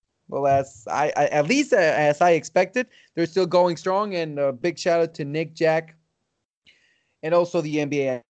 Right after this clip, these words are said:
outlet. Shout out to everyone at O T G Basketball, sending love to, to the boys. So with everything out of the way, uh, anything else we, we're missing, Kyle? We good, right?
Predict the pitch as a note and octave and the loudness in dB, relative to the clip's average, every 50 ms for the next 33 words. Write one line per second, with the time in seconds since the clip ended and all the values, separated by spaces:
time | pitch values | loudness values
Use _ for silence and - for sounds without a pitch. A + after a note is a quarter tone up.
0 | _ _ - A2 G#2 A2+ A#2+ A#2+ - - G3+ G#3+ G#3+ G3 - F#3 F3+ F3 E3+ D#3+ | _ _ -10 -8 -6 -6 -8 -4 0 2 2 2 2 0 -2 0 2 2 2 2
1 | D#3+ D3 C#3+ C#3 C3+ C3+ C3 C3 C3 C3 - B2+ B2 C3 A#2 A#2+ A#2 A#2 - - | 0 -2 -4 -4 -4 -2 -2 -2 -4 -4 -10 -16 -14 -8 -6 -6 -6 -8 -10 -10
2 | A#2+ A2+ A2 - _ _ _ - - D3+ D3 D3 C3+ B2 C3+ B2+ B2+ B2 - - | -8 -8 -8 -10 _ _ _ -8 -6 -4 -4 -4 -4 -2 0 0 0 -2 -4 -8
3 | B2+ A#2 A2 _ _ - - C3 B2+ A2+ A2 A2 - - - - - - _ _ | -8 -8 -10 _ _ -8 -6 -6 -6 -6 -6 -8 -8 -8 -16 -20 -20 -20 _ _
4 | _ _ _ _ _ _ _ _ _ - - D#3 D#3 D#3 D3+ D3+ D3+ D3+ D#3 D#3 | _ _ _ _ _ _ _ _ _ -2 0 2 4 4 4 4 4 4 2 2
5 | D#3 D3+ D3+ D3 C#3 D3 D3+ D3 - - E3+ F3+ F#3+ F#3 F#3+ G3 G3 G3 G3 G3 | 0 -2 -4 -4 -2 -2 -4 -2 0 2 2 2 2 0 -2 -4 -2 0 0 0
6 | G3 F#3 F#3+ F3+ D#3+ F3+ G3+ G#3+ A3 A#3+ B3 B3+ B3 _ _ _ _ _ _ _ | 2 2 0 0 2 2 2 2 2 2 0 -4 -6 _ _ _ _ _ _ _
7 | _ _ _ - - C#3 C#3+ C#3+ D3 D3 D3 C#3+ C3 D#3 F3 G3 G3 G#3 A3 G#3+ | _ _ _ -8 -4 -2 0 2 2 2 2 2 2 0 0 -2 -2 -4 -2 -2
8 | G#3+ G#3 - G3 G#3+ F#3 F#3+ G3 F#3+ G3+ G#3+ G#3+ A#3+ G#3+ C4 C4+ C#4 C4 A#3 A3 | -2 -2 -2 -4 -6 -4 -2 -4 -2 -2 -4 -4 -4 0 0 0 0 0 -4 -4
9 | F#3+ G3+ A3+ G#3+ F#3 F#3+ A3 C4+ | -2 0 0 0 0 0 -2 -2